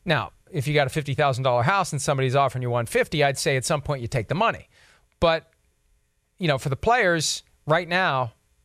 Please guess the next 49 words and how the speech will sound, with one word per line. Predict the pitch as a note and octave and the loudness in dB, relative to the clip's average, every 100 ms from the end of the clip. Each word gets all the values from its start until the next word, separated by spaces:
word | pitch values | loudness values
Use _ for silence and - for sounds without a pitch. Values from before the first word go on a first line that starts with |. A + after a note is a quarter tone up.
| _ _ _ | _ _ _
whatever | D#3 D#3 E3+ G3+ F#3 | -2 2 4 4 2
the | F3+ | 0
N | F3+ | 0
F | E3+ | 0
L | F3 | 0
has | D#3 | 0
put | - D#3+ | 0 0
out | C#3 C3 - | 2 0 0
there, | C#3 | 0
and | G3 | 0
I | A#3+ | 0
don't | |
know | A3+ | 0
how | D#3 D#3 | 0 0
formal | - - D#3+ D#3 D#3 | -2 -2 0 0 -2
the | |
discussions | C#3+ - D3+ C#3 A#2+ | -2 0 0 0 -2
have | A2+ G2 | -2 0
been, | B2 D3 G3+ F#3+ - _ _ _ - | 0 2 -2 -8 -18 _ _ _ -2
but | G3 | 0
it's | F#3+ F#3 | 0 0
not | F3 F3 | 0 2
enough | D#3+ D3+ | 0 0
to | |
get | D3 | -4
the | C#3+ | -4
players | - C3+ B2+ C3+ | -2 0 0 -2
to | C#3 | -4
say, | - A2 F#2+ - | -4 -4 -6 -2
"I'll | C#3+ | -2
take | D#3+ A#3+ F#3+ | 0 0 0
it." | - _ _ _ - - | -2 _ _ _ -20 -4
And | D#3+ | 0
when | F3 | 0
Jerry | D#3+ A#3+ G#3 | 2 2 2
Jones | D3+ G#3 G3+ | 2 0 0
breaks | C#3 E3+ D3 - | -4 -2 -2 -2
ranks, | F3+ D#3+ D3 - | -2 -2 -4 -8
as | C3 | -10
he | B2 A2+ G#2+ - | -8 -10 -12 -6
tends | C#3+ C3 - | -6 -6 -8
to | A#2+ | -8
do, | A#2 B2 | -6 -6
and | C#3+ | -6
comes | C#3+ C#3+ B2+ | -2 -2 2
out | C3 | 0
and | B2+ | 0
talks | C#3 C3 - | 0 0 -2
about | B2 C3+ C3 | 0 0 0